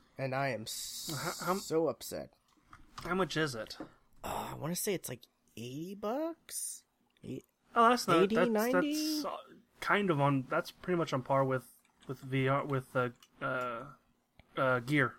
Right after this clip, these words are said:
Speaker 1: I'm trying to see how much it is. Uh,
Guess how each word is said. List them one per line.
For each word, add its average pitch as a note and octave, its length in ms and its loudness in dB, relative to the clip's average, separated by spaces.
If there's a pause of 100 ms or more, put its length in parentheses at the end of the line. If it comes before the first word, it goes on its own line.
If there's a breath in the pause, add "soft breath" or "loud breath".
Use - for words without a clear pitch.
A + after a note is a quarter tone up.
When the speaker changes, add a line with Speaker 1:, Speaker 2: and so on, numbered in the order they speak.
(420)
Speaker 1:
I'm B2 540 -16
trying - 360 -10
to - 120 -14
see - 540 -12
how - 220 -14
much - 260 -18
it - 100 -20 (400)
is. - 240 -18
Uh, D#3+ 420 -12